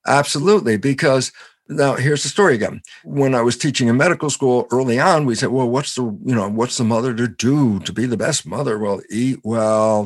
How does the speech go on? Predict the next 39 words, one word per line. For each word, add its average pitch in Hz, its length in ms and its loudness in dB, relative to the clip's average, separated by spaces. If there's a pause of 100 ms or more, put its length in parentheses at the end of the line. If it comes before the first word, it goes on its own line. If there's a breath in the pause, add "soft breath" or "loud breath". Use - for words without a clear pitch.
take 110 200 -2
vitamins 104 420 -2
and 98 100 -4
supplements, 98 960 -2
exercise." 85 1040 -6 (600 loud breath)
And 113 100 -2
I 117 40 0
go, 110 120 2
"That's 120 240 2
it?" - 180 2
I 143 60 -2
go, 123 220 0 (100)
"Back 101 240 -2
then, 165 180 0
yeah, 147 140 -2
that 131 120 0
was 123 200 -6
it," 156 100 0
because 110 400 -2 (340 loud breath)
we 113 120 -4
would 107 140 -2
say, - 180 -2
"Oh, 180 120 0
the 120 120 -2
genes 120 640 -4 (360)
would 117 200 -4
program 113 400 -2
the 95 80 -2
fetus 135 420 -6
in 123 120 -2
its 117 100 -4
development. 127 500 -2
The 113 60 0
mother 127 220 -2
just 110 180 -6
had 113 140 -2
to 113 80 -4
nourish 143 420 -4
it." - 80 -18